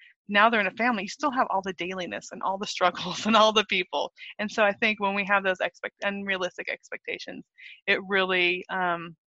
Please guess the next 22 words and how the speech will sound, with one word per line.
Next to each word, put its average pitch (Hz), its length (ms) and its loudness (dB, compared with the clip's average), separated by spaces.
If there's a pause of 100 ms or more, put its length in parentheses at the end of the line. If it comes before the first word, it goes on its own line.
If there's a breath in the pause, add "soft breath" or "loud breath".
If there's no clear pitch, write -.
(520)
just 233 200 -2
makes 233 200 0
it - 80 0
hard 185 440 4
for 185 180 -4
all 214 220 0
of 175 120 -4
us - 340 -8 (320 soft breath)
to 196 300 -6
see 214 200 -10
the 180 140 -6
good 190 420 0
in 175 140 -8
what's 165 180 -4
happening, 175 420 -8
'cause 170 160 -20
it's - 180 -20
always, 180 380 -6
like, 170 200 -4
not 175 380 -4
good 165 180 -12
enough 165 300 -14